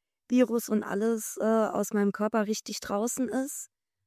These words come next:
äh, hat mein Hausarzt jetzt gemeint gehabt, dass man dann Ende April, wenn mein Körper soweit noch ein komplett fit ist,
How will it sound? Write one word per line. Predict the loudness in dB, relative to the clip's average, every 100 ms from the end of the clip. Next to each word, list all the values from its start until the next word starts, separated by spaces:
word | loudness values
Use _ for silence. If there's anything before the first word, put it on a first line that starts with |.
| 4
äh, | 8 10 8
hat | 2 4
mein | 4
Hausarzt | 6 4 2 -2
jetzt | -2 -4 -4 -8
gemeint | 0 2 4 2
gehabt, | 0 -2 -4
dass | -6 -4
man | -2
dann | -2
Ende | -2 0 0
April, | -2 -6 -4 0 2 0 -4 _ _ _
wenn | -4
mein | -2 -2
Körper | -2 -4 -4 -4
soweit | -4 -4 -4 -6
noch | -8
ein | -8 -6
komplett | -6 -6 -6 -8
fit | -6 -6 -2
ist, | -2 -2 -6